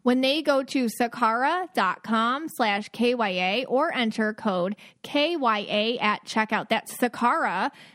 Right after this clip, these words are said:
S A K A R A dot com slash K Y A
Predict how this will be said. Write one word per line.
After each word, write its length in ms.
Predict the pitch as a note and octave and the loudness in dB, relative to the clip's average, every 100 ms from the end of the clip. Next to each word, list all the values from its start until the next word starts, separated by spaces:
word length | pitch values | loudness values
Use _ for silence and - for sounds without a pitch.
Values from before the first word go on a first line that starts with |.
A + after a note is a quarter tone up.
| _ | _
S 200 | A3+ D4 - | 0 0 -2
A 380 | A3 G#3 G3 G#3 | -2 0 0 -2
K 480 | G#3+ A#3+ C#4 G3 G3 | 0 0 2 0 -2
A 40 | - | 0
R 260 | G#3+ C4 | 0 0
A 340 | F#3 D#3 B2+ G#3+ - - - | 0 -2 -2 -6 -10 -10 2
dot 320 | A#3+ C#4 - - | 4 4 0 -8
com 460 | - A#3+ G#3 F3+ G3 | -2 0 2 -2 -6
slash 640 | - A3+ G#3+ G3+ G3+ - | 0 0 0 -2 -4 -10
K 280 | - C4 C4+ | -4 0 2
Y 160 | C4+ A3+ | 2 0
A 300 | F#3 B2 | -2 -4